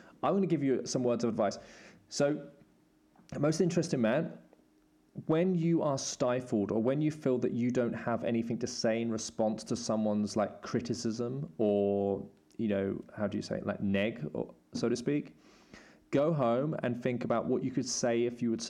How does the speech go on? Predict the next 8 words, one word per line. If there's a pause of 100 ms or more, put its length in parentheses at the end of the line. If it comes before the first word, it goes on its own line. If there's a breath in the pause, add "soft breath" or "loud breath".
(100)
if
someone (680)
said
that
about
you
next
time.